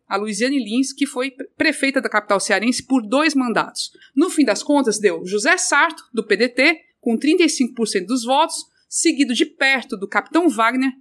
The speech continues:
do pros, com trinta e três por cento, e Luiziane ficou um pouquinho mais atrás, com quase dezoito por cento dos votos. E agora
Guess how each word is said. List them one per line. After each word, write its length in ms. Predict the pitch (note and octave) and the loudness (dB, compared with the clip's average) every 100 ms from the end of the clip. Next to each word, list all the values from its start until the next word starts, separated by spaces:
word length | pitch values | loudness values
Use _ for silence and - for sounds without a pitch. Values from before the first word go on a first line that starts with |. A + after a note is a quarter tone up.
| - | -6
do 120 | A#3 | -6
pros, 540 | A#3+ A3+ F#3+ F3 - - | -4 0 2 0 -4 -8
com 240 | - F#3+ | -8 -6
trinta 300 | A#3+ C#4 C4+ | -2 0 0
e 40 | |
três 220 | - E3 - | -2 -6 -4
por 140 | D4 | -2
cento, 360 | - D#4 D#4+ - _ - | 0 0 0 -4 _ -2
e 120 | F4 | 2
Luiziane 480 | F4 E4 C#4+ C4+ D4 | 2 2 2 0 0
ficou 480 | D#4 D4 C4 D4 D4+ | -2 0 0 0 0
um 40 | |
pouquinho 280 | D4 D4 A#3 | -2 0 0
mais 160 | A#3+ D#4 | 2 2
atrás, 440 | D4+ A3 A#3+ - _ _ | 0 0 -2 -4 _ _
com 200 | - D4 | 0 2
quase 320 | C4+ B3 B3 | 2 2 0
dezoito 340 | A3 G#3+ A#3 A#3 | -2 0 0 0
por 120 | A#3+ | -4
cento 180 | G#3+ G3+ | -4 -4
dos 160 | C4 | -4
votos. 420 | F#3+ C#3+ - - _ _ | -6 -10 -12 -14 _ _
E 100 | F4+ | -4
agora 340 | A4 D#4+ G4 | 0 0 0